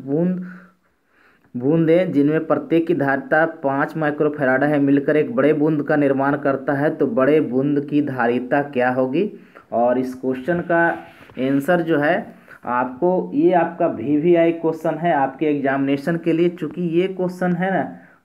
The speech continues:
मैं काफ़ी select करके लाया हूँ और ये आपके examination में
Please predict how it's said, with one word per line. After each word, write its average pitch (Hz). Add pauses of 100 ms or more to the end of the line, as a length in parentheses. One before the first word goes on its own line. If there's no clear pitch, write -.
मैं 143
काफ़ी 139
select 180
करके 170
लाया 147
हूँ 170 (500)
और 131
ये 151
आपके 147
examination 143
में 175